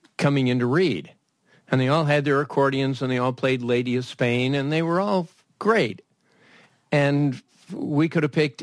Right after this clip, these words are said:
any one of them, and we did. We chose one, and I thought to myself, "God, I feel so bad for the other five."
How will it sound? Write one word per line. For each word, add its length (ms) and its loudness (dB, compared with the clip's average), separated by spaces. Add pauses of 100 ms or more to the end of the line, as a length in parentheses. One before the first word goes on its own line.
any 200 2
one 220 2
of 100 0
them, 260 -8 (220)
and 180 2
we 120 2
did. 420 0
We 180 -2
chose 480 0
one, 380 0
and 80 -2
I 80 0
thought 280 0
to 80 -4
myself, 500 0 (440)
"God, 220 0
I 80 -2
feel 380 -4
so 260 0
bad 400 0
for 140 -2
the 200 -2
other 280 2
five." 800 -2